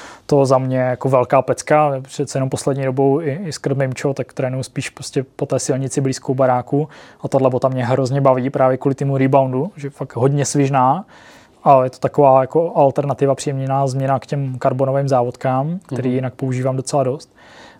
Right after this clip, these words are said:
Speaker 1: A
Speaker 2: Zebry.
Speaker 1: <laughs> Taky. A bude tam na této platformě i nějaká gravelová bota právě v návaznosti na, na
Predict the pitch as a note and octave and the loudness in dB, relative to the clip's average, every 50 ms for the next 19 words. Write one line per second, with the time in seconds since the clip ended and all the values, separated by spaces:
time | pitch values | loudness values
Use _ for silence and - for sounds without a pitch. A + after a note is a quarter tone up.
0 | _ _ - F3 C#3+ C#3 C#3 C3+ C3+ C3+ C3+ C3+ C3+ C3+ A#2+ A#2+ B2 C#3 - _ | _ _ 2 6 6 8 8 6 6 6 4 4 2 2 -2 -4 -8 -10 -14 _
1 | _ _ _ _ _ _ _ _ - A#2+ A2+ C#3 B2+ A2+ - D3 C3 D#3 C#3 C3 | _ _ _ _ _ _ _ _ -6 -2 -2 0 0 2 0 2 2 2 0 0
2 | C3+ - G#3 E3+ G3+ F3+ E3+ C#3+ - - - - A3+ - - - C#3 C#3 F3 - | 2 2 6 6 6 6 4 0 -2 -8 -4 -2 -2 -2 0 -2 -4 -4 -4 -6
3 | - - - A3+ A#3+ A3+ - - - - - G3 - - - - _ - E3+ C#3+ | -12 -14 -8 -6 -6 -6 -8 -10 -2 0 0 0 0 -4 -14 -14 _ 4 6 8
4 | C#3+ C#3 C#3 C#3 C#3 C#3 C#3 C#3 C#3 C#3 C#3+ C#3+ C#3 C#3 C#3+ D3 D3 D3+ D3 - | 8 8 6 6 6 6 4 4 4 4 4 2 2 2 2 2 2 2 4 2
5 | D#3 D3+ D#3 D3+ D3+ D3 D3 D3 D3 D3+ D3+ D3 - - D3+ D3+ D3 - E3 - | 2 2 2 0 0 0 2 2 4 4 2 2 2 2 0 0 2 0 2 2
6 | D#3 C#3+ - - D#3 D3 D3 D3 F3 E3+ D3 C#3+ C#3 C#3 - - C#3+ D3 C#3 D3 | 2 2 2 0 0 0 0 -2 -2 -2 0 0 0 2 2 2 2 4 4 4
7 | C#3 C3 C3+ C#3 C#3 C3+ C3+ B2+ C3 C3 C3+ B2+ - C#3+ C3 - C3+ B2+ B2+ B2+ | 4 4 4 2 4 4 4 4 4 4 2 0 0 0 0 2 2 2 2 2
8 | B2+ C3 B2+ B2+ B2 A#2+ - - C#3 C3 B2+ C3 B2 B2+ B2+ - - D3+ C3+ C3 | 2 2 0 0 -2 -4 -8 -10 -8 -8 -6 -6 -6 -6 -8 -6 -4 -4 -4 -4
9 | B2 B2+ B2 | -4 -6 -10